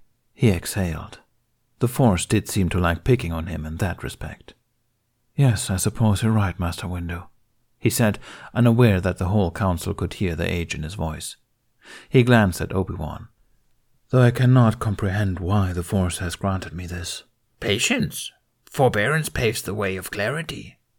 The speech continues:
Yoda supplied with a small green smile. Ben's expression softened. The Grandmaster looked around at the council members. Outside, the bright pastels of sunrise were beginning to encroach over the dark.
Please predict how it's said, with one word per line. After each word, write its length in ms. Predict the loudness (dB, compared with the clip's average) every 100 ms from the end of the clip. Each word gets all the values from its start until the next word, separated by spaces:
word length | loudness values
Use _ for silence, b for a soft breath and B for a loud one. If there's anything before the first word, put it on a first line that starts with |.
| _
Yoda 320 | 4 6 6
supplied 440 | 0 -6 -4 -4 -6
with 120 | -8
a 60 | -6
small 380 | -4 -4 -4
green 300 | -6 -8 -8
smile. 540 | -6 -2 -2 -4 -12 -18 -20 _ _ 2
Ben's 340 | 2 2 -4
expression 520 | -10 -4 -4 -4 -6
softened. 520 | -6 -6 -8 -12 -20 -20 -20 -20 _ -4
The 100 | 0
Grandmaster 680 | 4 2 2 0 -2 -2
looked 220 | -2 -2 0
around 340 | 0 2 0
at 120 | -4
the 80 | -8
council 360 | -4 -4 -4 -8
members. 520 | -10 -10 -12 -14 -14 _ _ _ 0
Outside, 600 | 0 2 2 2 2 -2 B B -4
the 80 | 0
bright 340 | 2 2 0
pastels 540 | 0 -2 0 0 0
of 120 | -2 0
sunrise 520 | 2 4 2 -2 -4
were 80 | -4
beginning 320 | -2 -2 -2
to 120 | -6
encroach 500 | -6 -6 -4 -4 -6
over 160 | -10 -8
the 140 | -8
dark. 440 | -6 -6 -8 -18